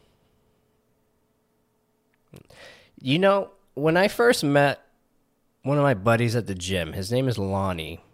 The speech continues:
One, I didn't know how old he was. This guy could have been thirteen or forty <laughs> because he's, like, five foot two or something. Nice guy. Just, you know, you know how they say black don't crack.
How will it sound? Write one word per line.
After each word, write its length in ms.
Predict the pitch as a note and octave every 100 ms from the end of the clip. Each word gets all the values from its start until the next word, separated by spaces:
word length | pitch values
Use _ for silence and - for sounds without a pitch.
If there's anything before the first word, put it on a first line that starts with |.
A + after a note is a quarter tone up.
| _ _ _
One, 460 | - D3 G3 E3 D3 - -
I 60 | -
didn't 180 | E3+ D3+
know 80 |
how 180 | A#2 G#2+
old 220 | E2+ F2+
he 80 | E2
was. 320 | E2 - - - _
This 160 | B2+ -
guy 200 | B2+ A#2+
could 200 | - A2
have 120 | G2
been 240 | G2+ F2+
thirteen 760 | - D#3 E3 - D3+ D3+ D3 C3+ - _ - _ _
or 180 | A2 F#2+
forty 640 | - - G2+ F#2+ D2+ - - _ - - -
<laughs> 500 | _ _ - - -
because 580 | A#2 G#2 A#2 G#2 - - _ - - _ _
he's, 300 | A2 G2 G2+
like, 300 | F#2 F#2 -
five 300 | - A2 A2
foot 320 | - A2 G#2 - _ _ _
two 280 | - A#2 G#2
or 100 | G2
something. 680 | - G2+ F#2+ G2 F#2 F#2 G2
Nice 360 | - C3+ D3+ -
guy. 540 | - F2+ F2+ F2+ F#2 -
Just, 600 | G#2 G2+ G2 - - - _ _
you 120 | - A#2
know, 100 | G2+
you 100 | A2
know 80 |
how 100 | A2
they 60 | F#2+
say 160 | - F2+
black 260 | F#2+ F#2+
don't 160 | F#2+ F2
crack. 440 | - F2 E2+ -